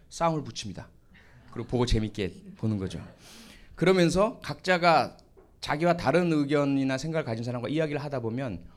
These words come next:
허점이 나오게 되잖아요. 그때 대개의 경우는 어린 아이들일 경우에는 감정이 나오게 됩니다. "너 내가 거짓말장이라는 거야? 내가 틀렸다는 거야?" 이렇게 되면서 이제 흠-, 허물어지죠. 감정이 나오게 되고, 그러면 이제, 어, 이 사안에 대한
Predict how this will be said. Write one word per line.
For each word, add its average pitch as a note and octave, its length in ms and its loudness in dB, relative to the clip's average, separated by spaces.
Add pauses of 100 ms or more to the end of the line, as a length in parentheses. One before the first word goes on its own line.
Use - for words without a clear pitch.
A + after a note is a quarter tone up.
(140)
허점이 G#3 380 -6
나오게 G#2+ 300 -2
되잖아요. E2 400 -12 (680)
그때 F3 360 -2
대개의 D3+ 380 4
경우는 C#3 260 0
어린 B2+ 280 4
아이들일 A#2 640 -2
경우에는 G2+ 320 -6
감정이 G#2+ 440 -6
나오게 E2+ 240 -6
됩니다. E2+ 360 -16 (340)
"너 B2+ 140 -4
내가 A#2+ 240 -2
거짓말장이라는 C#3+ 760 -6
거야? D#3+ 260 -4 (360)
내가 C3+ 140 -4
틀렸다는 F3+ 460 -2
거야?" F#3 140 0
이렇게 D3 280 -2
되면서 C#3+ 420 0
이제 G#2+ 400 -4 (440)
흠-, - 280 -8
허물어지죠. E3+ 600 -2
감정이 A2+ 320 -4
나오게 F#2 260 -4
되고, E2+ 220 -10
그러면 D#3 320 -4
이제, A2 420 -6 (400)
어, G#2 220 -10
이 C3+ 120 -4
사안에 C3+ 280 -6
대한 A#2+ 260 -6